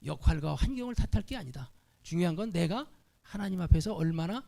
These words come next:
하나님 말씀 안에 깨어있고 말씀대로 살려고, 말씀대로 준행하려고 인간의 본분을 내가 철저히 했느냐 안 했느냐. 그것이 인간, 인생 성공의 성패를 가른다는 거예요. 여러분, 인생을 심판하시는 분은 하나님이세요. 우리는 이제 예수 믿었기 때문에 아까 말씀드렸죠. 인생 반은 성공한 거예요. 반 이상 성공한 거예요.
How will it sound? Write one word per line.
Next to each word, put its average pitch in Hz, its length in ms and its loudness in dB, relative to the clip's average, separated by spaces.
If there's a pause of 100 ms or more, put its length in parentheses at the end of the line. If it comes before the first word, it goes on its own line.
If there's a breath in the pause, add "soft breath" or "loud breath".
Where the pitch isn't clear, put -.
하나님 233 380 -10
말씀 170 440 -10
안에 208 200 -10
깨어있고 233 500 -16
말씀대로 240 500 -8
살려고, 226 500 -8 (360 soft breath)
말씀대로 311 540 0
준행하려고 214 600 -4
인간의 202 340 -4
본분을 180 380 -10
내가 180 160 -8
철저히 196 340 -6
했느냐 233 320 -2
안 196 80 -4
했느냐. 156 400 -6
그것이 220 340 -6
인간, 208 380 -6 (520 soft breath)
인생 208 360 4
성공의 226 500 2
성패를 214 440 6
가른다는 208 500 -2
거예요. 131 360 -6 (680)
여러분, 262 420 6
인생을 214 520 4
심판하시는 185 600 2
분은 180 140 -2
하나님이세요. 170 600 -4
우리는 277 220 4
이제 311 140 6
예수 226 240 8
믿었기 214 260 4
때문에 220 220 0
아까 214 160 -2
말씀드렸죠. 175 460 -2
인생 233 380 -2
반은 220 320 0
성공한 254 380 -2
거예요. 214 220 -4
반 - 220 0
이상 285 240 4
성공한 330 360 2
거예요. 226 320 0